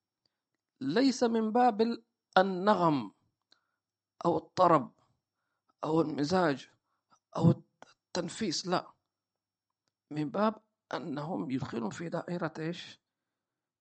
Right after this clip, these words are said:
"ألست بربكم"، ذلك العالم، فيحنون إلى ذلك العالم.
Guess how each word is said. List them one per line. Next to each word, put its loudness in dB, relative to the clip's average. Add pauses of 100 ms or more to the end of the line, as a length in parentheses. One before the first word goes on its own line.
(100)
"ألست -8
بربكم"، -8
ذلك -10
العالم، -10 (600)
فيحنون -4 (1040)
إلى -8
ذلك -10
العالم. -12